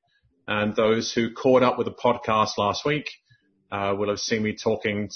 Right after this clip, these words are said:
to Ben Braben, whose idea it was and who is the champion for that. And, uh,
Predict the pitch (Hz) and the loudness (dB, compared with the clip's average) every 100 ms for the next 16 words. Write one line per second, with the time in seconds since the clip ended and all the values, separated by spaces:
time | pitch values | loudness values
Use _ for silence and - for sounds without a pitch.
0 | - 104 101 92 98 98 113 123 139 139 | -4 -2 -2 0 -2 2 4 4 2 0
1 | 131 _ _ _ _ - 101 98 101 95 | -6 _ _ _ _ -6 -4 0 0 2
2 | 113 113 110 87 104 101 - 82 98 95 | 4 6 4 4 2 2 -2 -6 -6 -4
3 | 104 - 87 - 101 98 95 90 90 87 | -4 -6 -10 -4 -4 -4 -6 -8 -10 -14
4 | - - _ _ _ _ _ _ 98 98 | -16 -16 _ _ _ _ _ _ -8 -4
5 | 104 - - 98 98 98 | -4 -8 -8 -6 -4 -6